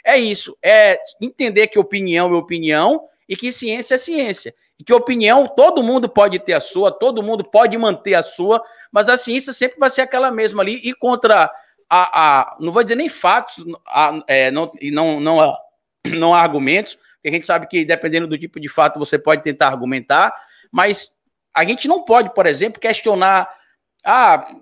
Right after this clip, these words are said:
essa ideia, por exemplo, da premissa de que todo político é corrupto, o país sempre foi uma merda. Eu acho que quando a gente vai pra essa linha, isso é perigoso, cara. Eu acho que a gente precisa tentar,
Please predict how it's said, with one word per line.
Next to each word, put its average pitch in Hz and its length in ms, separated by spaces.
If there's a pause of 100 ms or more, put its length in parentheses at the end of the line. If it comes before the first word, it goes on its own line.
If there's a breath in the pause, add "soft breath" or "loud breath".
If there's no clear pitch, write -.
(140)
essa 170 300
ideia, 190 220
por 196 100
exemplo, 180 220
da 185 100
premissa 180 320
de 180 80
que 185 140
todo 247 420
político 220 460
é 220 40
corrupto, 214 680
o 208 40
país 214 320
sempre 233 240
foi 220 120
uma 214 80
merda. 190 640 (240 loud breath)
Eu - 80
acho 247 180
que 247 120
quando 320 160
a 277 40
gente 226 200
vai 202 160
pra 196 160
essa 180 180
linha, 196 120
isso 240 120
é - 20
perigoso, 214 640
cara. 110 400
Eu 139 60
acho - 140
que 185 80
a - 20
gente 214 220
precisa 262 500
tentar, 190 480